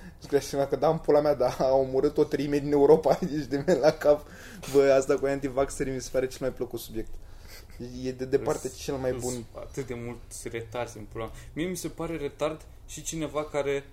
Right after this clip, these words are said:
Speaker 2: de exemplu, energia nucleară, mie mi se pare că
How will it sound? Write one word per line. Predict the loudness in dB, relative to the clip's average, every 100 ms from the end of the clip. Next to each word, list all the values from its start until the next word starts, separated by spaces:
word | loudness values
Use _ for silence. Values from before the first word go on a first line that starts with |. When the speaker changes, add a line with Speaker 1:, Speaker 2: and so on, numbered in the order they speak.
| -20 -10
Speaker 2:
de | -8
exemplu, | -6 -8 -6 -6 -6 -12 -20 -10
energia | -4 -4 -2 -2
nucleară, | -4 -4 -4 -2 -4 -6 -12 -20 -20 -20 -20 -20 -20 -20 -16
mie | -12
mi | -12
se | -12
pare | -8 -2 -2 -2 -4
că | -4